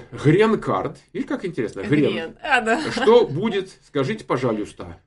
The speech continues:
Speaker 1: Никто не знает. Э, если не секрет, сколько стоит сделать прическу? О,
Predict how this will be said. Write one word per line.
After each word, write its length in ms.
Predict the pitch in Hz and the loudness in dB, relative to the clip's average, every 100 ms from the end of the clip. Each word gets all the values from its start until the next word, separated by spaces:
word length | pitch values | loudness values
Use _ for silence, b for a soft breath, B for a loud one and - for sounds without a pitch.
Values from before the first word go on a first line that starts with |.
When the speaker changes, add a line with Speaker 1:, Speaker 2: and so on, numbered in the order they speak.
| _ | _
Speaker 1:
Никто 280 | 127 135 127 | -12 -6 -6
не 100 | 104 | -6
знает. 360 | 95 87 76 _ _ _ _ _ _ _ _ | -10 -12 -14 _ _ _ _ _ _ _ _
Э, 240 | 110 101 98 | -8 -4 -2
если 280 | 202 220 196 | -4 -4 -6
не 80 | |
секрет, 340 | 185 208 190 151 | -6 -4 -2 -2
сколько 320 | - 226 202 | -4 -4 -4
стоит 1000 | - - _ _ _ _ 240 180 101 113 | -6 -14 _ _ _ _ 0 0 0 -8
сделать 500 | - 107 127 170 151 143 | -14 -8 -2 -2 -2 -6
прическу? 600 | 135 135 208 - - - | -8 -4 -6 -8 -14 -10
О, 160 | - | -12